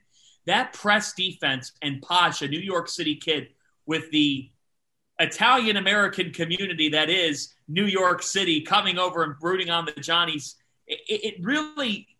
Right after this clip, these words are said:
makes for an equation that should be successful. This is the year for Saint John's to make the N C A A tournament and exactly win a game or two. They added, they brought in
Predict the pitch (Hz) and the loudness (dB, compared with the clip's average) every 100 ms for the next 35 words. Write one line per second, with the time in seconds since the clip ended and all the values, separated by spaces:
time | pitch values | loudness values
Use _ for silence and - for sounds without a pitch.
0 | _ _ - 208 214 - - 170 156 - | _ _ -2 0 0 -8 -2 0 0 0
1 | 170 165 - 185 190 185 147 139 - 185 | -2 -2 -2 -2 -2 -2 -4 -4 -6 -4
2 | 175 170 156 147 131 160 156 - 127 101 | -4 -4 -4 -8 -4 0 0 -2 -10 -12
3 | _ _ _ - 285 330 214 180 175 185 | _ _ _ -4 -2 -2 -6 -2 0 0
4 | 175 147 - 165 143 160 156 139 131 - | -2 -6 -4 -4 -2 0 2 2 0 -8
5 | _ _ - 175 160 214 202 185 185 170 | _ _ -10 -6 -2 -2 -2 -2 -2 -4
6 | 175 165 151 139 170 160 143 - 156 151 | -2 0 0 -2 -4 -2 -4 -4 -6 -6
7 | 135 170 190 - 123 _ - 165 233 160 | 0 2 2 -2 -12 _ -8 -4 -2 -4
8 | - 180 185 156 - 143 120 _ - 190 | 0 0 2 -2 -4 -6 -6 _ -2 2
9 | 165 156 147 170 151 113 160 220 196 208 | 2 2 2 4 2 -2 -2 -2 0 4
10 | 185 151 170 160 131 | 4 6 4 4 2